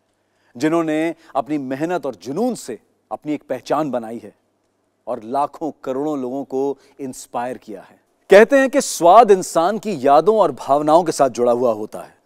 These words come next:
कभी तो कहीं एक रोटी खाकर माँ की याद आ जाती है,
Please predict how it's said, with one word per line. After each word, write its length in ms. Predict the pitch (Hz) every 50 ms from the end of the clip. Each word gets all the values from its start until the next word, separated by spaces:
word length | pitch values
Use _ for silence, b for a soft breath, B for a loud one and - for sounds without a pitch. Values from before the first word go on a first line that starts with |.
| -
कभी 220 | - 156 151 175 180
तो 100 | 175 160
कहीं 360 | - 151 156 160 170 170 156 b b b b b - -
एक 260 | 180 180 196 - -
रोटी 300 | 156 165 165 151 170 175
खाकर 320 | 143 - 147 151 - 160 147
माँ 200 | 127 131 135 135
की 140 | 143 147 147
याद 180 | 139 147 143
आ 80 | 151 151
जाती 300 | 147 156 147 - 160 151
है, 160 | 143 156